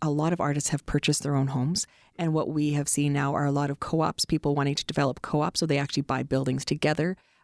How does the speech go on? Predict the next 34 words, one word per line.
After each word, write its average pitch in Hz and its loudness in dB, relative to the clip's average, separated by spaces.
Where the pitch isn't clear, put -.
People 160 -2
who 151 0
are 139 0
living 170 0
in 170 2
the 165 2
neighborhood 165 0
going, 147 0
"Hey, 147 0
what 143 -2
if 151 -2
I 151 0
bought 143 -2
that 143 0
old 139 0
bar 139 2
that's 117 0
sitting 147 2
on 139 0
the 131 0
corner? 147 0
Is 165 0
there 160 2
any 151 0
support?" 156 -2
And 147 -2
so 143 0
we've 143 2
had 143 -2
Mark 139 -2
engaged 143 0
in 143 2
different 139 0
conversations 147 0